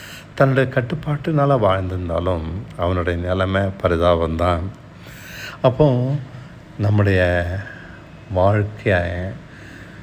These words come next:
தேவனுக்கு முன்னாடி ஏற்றதா இருக்குமானா அதற்கு அவசியம் கற்பனைகள். இந்த கற்பனைகள் ஒண்ணு ஒண்ணு சொல்றது தெளிவான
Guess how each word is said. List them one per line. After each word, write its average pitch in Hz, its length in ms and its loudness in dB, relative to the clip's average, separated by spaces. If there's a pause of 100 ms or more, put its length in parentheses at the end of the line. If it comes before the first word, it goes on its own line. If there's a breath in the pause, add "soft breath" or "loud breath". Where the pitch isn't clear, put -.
(320 loud breath)
தேவனுக்கு 113 680 2
முன்னாடி 95 840 0
ஏற்றதா 104 560 6
இருக்குமானா 92 840 2 (1000 loud breath)
அதற்கு 95 380 0
அவசியம் 95 640 -2
கற்பனைகள். 87 680 -2 (540)
இந்த 95 200 -2
கற்பனைகள் 107 960 0 (720)
ஒண்ணு 120 260 4
ஒண்ணு 123 320 2
சொல்றது 95 920 -2 (840 loud breath)
தெளிவான 110 920 2